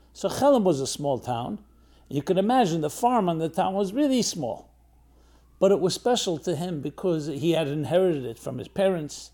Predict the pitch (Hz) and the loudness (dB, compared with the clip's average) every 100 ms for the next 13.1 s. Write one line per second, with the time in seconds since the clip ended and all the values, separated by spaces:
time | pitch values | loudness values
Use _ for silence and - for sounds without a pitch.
0 | _ _ _ _ _ - 165 143 127 175 | _ _ _ _ _ -2 0 0 0 0
1 | 156 147 143 143 127 123 139 156 247 - | 2 2 2 2 0 -6 -6 2 2 4
2 | 208 175 - - - _ _ _ _ - | 2 2 -8 -14 -18 _ _ _ _ -2
3 | 220 202 202 143 196 208 190 156 131 - | 0 2 0 0 0 2 2 0 -2 -10
4 | - - - _ _ _ _ - 175 156 | -18 -20 -20 _ _ _ _ -2 0 2
5 | 190 151 214 175 - - _ _ _ _ | 0 4 4 4 -2 -16 _ _ _ _
6 | _ 180 175 185 143 185 180 170 - 165 | _ 0 0 0 0 0 0 -4 0 4
7 | 143 113 120 151 151 - 175 151 139 160 | 4 2 -4 -2 -2 -2 -2 -2 -6 -6
8 | 156 151 - - - 151 147 123 139 - | -6 -8 -8 -8 -4 -4 -4 -4 -6 -8
9 | - - _ _ _ _ _ _ - 190 | -14 -14 _ _ _ _ _ _ -6 -4
10 | 190 277 226 - - - - _ _ _ | 0 4 4 2 -12 -16 -20 _ _ _
11 | _ _ _ _ _ _ _ _ _ _ | _ _ _ _ _ _ _ _ _ _
12 | _ _ _ _ - 139 208 175 151 147 | _ _ _ _ -8 0 2 4 4 2
13 | 180 | -6